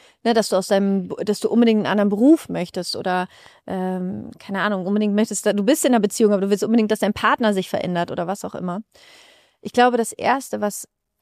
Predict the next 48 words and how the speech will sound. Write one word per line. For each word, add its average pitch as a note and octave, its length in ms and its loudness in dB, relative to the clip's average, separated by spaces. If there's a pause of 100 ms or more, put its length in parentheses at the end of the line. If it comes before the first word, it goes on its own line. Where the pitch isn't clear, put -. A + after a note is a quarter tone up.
was G#3+ 260 -2
immer C4 320 4
hilft, G#3+ 640 0
ist, - 400 -8 (1080)
und G#3+ 140 2
das A3 140 2
ist A3 80 -2
jetzt A#3 180 2
ein A3+ 80 4
sehr G#3+ 140 6
spiritueller F#3+ 680 0
Standpunkt, F#3+ 760 -4 (100)
den G3+ 260 0
ich G3 140 -2
einfach F#3+ 160 -2
nur F#3 160 -2
reingebe. F#3 320 -2
Es G3+ 160 -4
k-, - 140 -16
gibt G3+ 160 -4
natürlich G#3 320 -2
eine A3+ 160 4
Million G#3+ 320 2
andere A#3+ 260 0
Standpunkte G#3 480 -4
dazu. F#3+ 240 -6
Ich G3+ 140 -4
will A3 80 4
nur G#3+ 100 4
einmal G#3 220 0
die, G3 200 -6
die G3+ 120 -4
spirituelle G3 920 2 (240)
Tür B3 240 4
dazu F#3 300 -2
öffnen, F3 420 -4
weil F3 140 -2
ich - 80 -12
glaube, G3 260 0
dass F#3+ 160 -2
das - 180 -10
helfen F#3+ 300 -2
kann, G#3+ 360 2
wenn G3+ 100 2
man F#3+ 120 0
sich F#3 140 -8
darauf F3 300 -10
einlässt. F3+ 540 -6